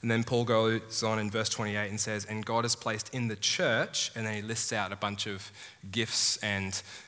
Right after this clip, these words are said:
um, roles that the Spirit enables in the church, both then and today, we would believe, as a church. And he goes on to use two words,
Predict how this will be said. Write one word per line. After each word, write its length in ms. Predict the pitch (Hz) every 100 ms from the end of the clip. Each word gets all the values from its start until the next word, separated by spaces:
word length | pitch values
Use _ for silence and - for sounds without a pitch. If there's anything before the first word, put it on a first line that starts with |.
| -
um, 340 | 95 95 87 -
roles 400 | 104 101 98 98
that 80 | 95
the 80 | 101
Spirit 360 | - 104 95
enables 560 | 98 95 98 98 101 -
in 420 | 101 95 92 104
the 80 | -
church, 540 | - - - - - -
both 240 | 98 95
then 420 | 107 104 104 104 98
and 260 | 92 92
today, 380 | - 95 92 87
we 160 | 85 87
would 100 | 90
believe, 380 | 87 82 82 -
as 160 | 92
a 40 | 90
church. 540 | - 92 92 - - - - - - - -
And 80 | 104
he 60 | 101
goes 240 | 110 104
on 160 | 107 104
to 100 | 104
use 400 | 104 101 101 - -
two 260 | - 160 175
words, 600 | 135 107 90 90 -